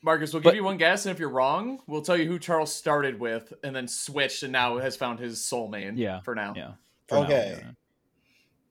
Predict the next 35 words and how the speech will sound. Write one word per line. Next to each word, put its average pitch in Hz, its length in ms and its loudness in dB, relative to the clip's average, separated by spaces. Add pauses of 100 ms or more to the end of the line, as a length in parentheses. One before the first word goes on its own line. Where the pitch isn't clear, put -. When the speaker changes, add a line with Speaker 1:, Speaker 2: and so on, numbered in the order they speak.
(160)
Speaker 3:
The 127 140 4
weird 156 580 2
thing 220 540 2 (180)
is, 127 720 4 (800)
and 123 160 -6
this 135 140 -6
is, 151 80 -2
like, 143 140 2
a 107 100 0
kind 120 260 -2
of 101 80 0
weird 101 320 -2
reasoning 127 500 -2
for 123 200 -2
guessing 107 440 -4
this, 165 320 -2 (120)
but 104 420 0 (800)
especially - 520 -4
'cause 113 300 -2
why 98 140 0
would 110 220 -2
you 104 120 -4
ever 101 280 -4
play 95 180 -4
this 104 220 -6
character 117 500 4
if, 110 120 -4 (180)
if - 160 -10
you're 104 140 -4
new 95 260 -4
to 95 260 -4
fighting 107 360 -2
games? 139 340 0
But, 101 320 0 (640)
uh, 98 540 2